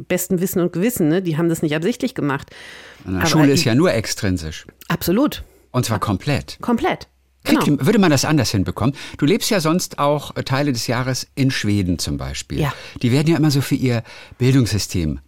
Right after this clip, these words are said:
Speaker 2: gelobt. Was machen die anders? Also gibt's in Schweden irgendwas Intrinsisches in der Schule?
Speaker 1: Naja, also grundsätzlich haben die natürlich schon einfach, das sind viel, viel, viel weniger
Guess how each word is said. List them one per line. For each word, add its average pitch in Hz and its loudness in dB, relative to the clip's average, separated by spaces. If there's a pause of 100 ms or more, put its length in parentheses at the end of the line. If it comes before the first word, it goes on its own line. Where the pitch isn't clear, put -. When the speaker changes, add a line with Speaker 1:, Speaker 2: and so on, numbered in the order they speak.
Speaker 2:
gelobt. 104 0 (480)
Was 151 -2
machen 214 4
die 165 0
anders? 87 -4 (140)
Also 117 -4
gibt's 190 -4 (160)
in 143 4
Schweden 202 2
irgendwas 202 4
Intrinsisches 156 2
in 139 4
der 131 2
Schule? 139 0 (320)
Speaker 1:
Naja, 220 2
also 214 0
grundsätzlich 202 0
haben 196 2
die 185 2
natürlich 180 0 (260)
schon 185 0
einfach, 156 -2
das 156 -4
sind 190 0
viel, 202 0
viel, 175 -2
viel 160 -6
weniger 139 -2